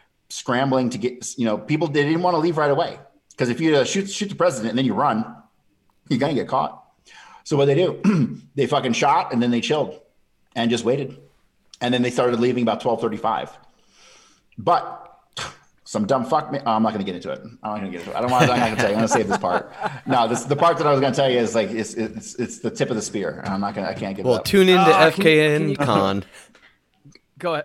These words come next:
Speaker 3: Sorry, Joe, what'd you say?
Speaker 2: Oh, I was just saying, well,
Speaker 1: Somebody
Speaker 2: you have,
Speaker 1: somebody
Speaker 2: you
Speaker 1: got
Speaker 2: have
Speaker 1: arrested on the fucking Knoll, and it was erased from history. And,
Speaker 2: Yep.
Speaker 1: um, um, the, the person's identity is important, but it's not too important. So I, I'm trying to figure it out. I thought it was one of my shooters, but it wasn't. It was one of my shooters' backup. He got busted running out with a fucking, um,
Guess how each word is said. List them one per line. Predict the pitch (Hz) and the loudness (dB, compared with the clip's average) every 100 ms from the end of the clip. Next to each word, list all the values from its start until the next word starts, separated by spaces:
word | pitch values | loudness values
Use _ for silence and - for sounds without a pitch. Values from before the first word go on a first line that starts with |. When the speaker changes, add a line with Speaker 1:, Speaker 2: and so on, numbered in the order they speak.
| 131 | -8
Speaker 3:
Sorry, | 165 147 | -8 -6
Joe, | 135 139 | -6 -10
what'd | 147 170 | -10 -8
you | |
say? | 175 - _ _ _ | -10 -10 _ _ _
Speaker 2:
Oh, | 135 117 | 6 6
I | |
was | 117 | 6
just | 123 - | 2 2
saying, | 123 | 2
well, | 113 | 4
Speaker 1:
Somebody | 107 101 | 4 6
Speaker 2:
you | 113 | 6
have, | 131 | 6
Speaker 1:
somebody | 127 139 | 6 6
Speaker 2:
you | 131 | 6
Speaker 1:
got | 139 | 8
Speaker 2:
have | 147 | 6
Speaker 1:
arrested | 139 151 127 | 2 0 0
on | |
the | 117 | 0
fucking | 135 - 113 | 0 0 2
Knoll, | 110 87 - - | 0 0 -4 -4
and | |
it | 123 | -2
was | 107 | 0
erased | 110 113 - | 0 0 -2
from | 98 | -6
history. | 104 - 73 - - _ _ | -6 -6 -10 -12 -20 _ _
And, | 123 110 - | -4 0 0
Speaker 2:
Yep. | 123 | 2
Speaker 1:
um, | 117 - - - - _ - | 0 -2 -4 -14 -20 _ -2
um, | 131 123 120 117 120 113 | 2 4 4 4 2 -2
the, | 117 131 | 0 0
the | 127 | 0
person's | 208 202 | 0 0
identity | 139 139 135 123 113 | 0 2 0 2 0
is | 107 | -2
important, | 101 120 139 131 131 | -4 0 0 0 -2
but | 104 | -2
it's | 101 | -4
not | 98 | -4
too | 110 98 | -4 -6
important. | 98 82 64 73 | -4 -4 -6 -8
So | - 104 | -4 -2
I, | 110 | 0
I'm | 113 | -2
trying | 156 160 | 0 -2
to | |
figure | 135 139 127 | -2 0 2
it | |
out. | 120 113 110 - - _ _ - | 4 2 0 -8 -20 _ _ -6
I | 123 | 0
thought | 165 | 2
it | |
was | 151 | 4
one | 143 | 2
of | |
my | 123 | 2
shooters, | 131 117 95 | 0 -2 -2
but | 104 | -2
it | 113 | 0
wasn't. | 113 113 | 0 -2
It | 101 | -4
was | |
one | 101 | -4
of | 101 | -4
my | |
shooters' | - 107 98 | -4 -6 -6
backup. | - 101 113 156 - - _ _ _ - | -4 -2 -2 -6 -8 -20 _ _ _ -4
He | |
got | 127 113 | -2 0
busted | 123 123 | -2 -2
running | 110 110 110 | -2 0 0
out | 110 | 0
with | 98 | -2
a | 104 | -4
fucking, | 107 104 101 101 92 | -4 -4 -4 -6 -4
um, | 101 95 95 90 - | -2 -2 -2 -6 -12